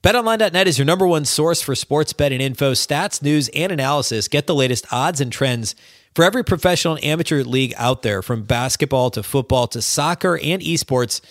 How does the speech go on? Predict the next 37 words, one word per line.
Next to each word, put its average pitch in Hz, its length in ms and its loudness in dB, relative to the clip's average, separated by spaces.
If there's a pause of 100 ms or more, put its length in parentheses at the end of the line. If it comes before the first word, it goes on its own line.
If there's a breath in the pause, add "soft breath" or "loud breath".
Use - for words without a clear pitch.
(340 loud breath)
They've 175 140 2
got 202 180 2
it 160 80 2
all 160 200 4
at 131 120 0
bet 139 160 2
online 131 400 2
dot 110 300 -6
net. 139 340 -2 (500 soft breath)
Uh, 127 120 -4
tomorrow 156 280 0
night, 202 200 0
Thursday 165 260 2
Night 160 160 2
Football, 156 400 2
the 143 80 0
Packers 151 560 0
and 123 180 -6
Titans. 151 580 -4 (580 loud breath)
Be 151 80 4
a 147 40 2
fantastic, 139 760 -2
it 120 80 -4
should - 120 -2
be 160 100 2
a 123 40 0
fantastic 113 540 -2
game. 120 240 -4
The 123 80 -6
Packers 127 360 -4
are 120 60 0
back 113 260 -2
on 107 120 -8
track, 160 320 -2
hopefully, 143 400 -2
after 127 200 -4
Sunday. 135 480 0